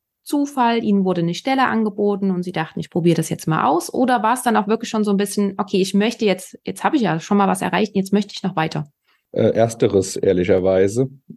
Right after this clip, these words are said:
Speaker 2: Ähm, ich hab dann natürlich auch Formulaturen und so weiter gemacht und hab dann bei einer Formulatur in Tübingen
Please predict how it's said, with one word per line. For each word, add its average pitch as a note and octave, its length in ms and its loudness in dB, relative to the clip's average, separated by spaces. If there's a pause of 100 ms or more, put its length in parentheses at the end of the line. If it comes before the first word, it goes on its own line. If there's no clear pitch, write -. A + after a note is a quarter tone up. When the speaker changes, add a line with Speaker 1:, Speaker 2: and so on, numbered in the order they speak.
Speaker 2:
Ähm, G#2 440 0
ich - 140 -4
hab - 180 -2
dann G#2+ 360 0
natürlich G#2+ 380 -2
auch G#2+ 120 2
Formulaturen G#2 760 0
und C3+ 120 0
so C3 160 0
weiter B2 280 2
gemacht B2+ 340 -2
und G2+ 100 -2
hab - 140 -4
dann G#2+ 160 0
bei A#2 80 2
einer A2 160 2
Formulatur A2 580 0
in G#2+ 140 -4
Tübingen C#3+ 600 -2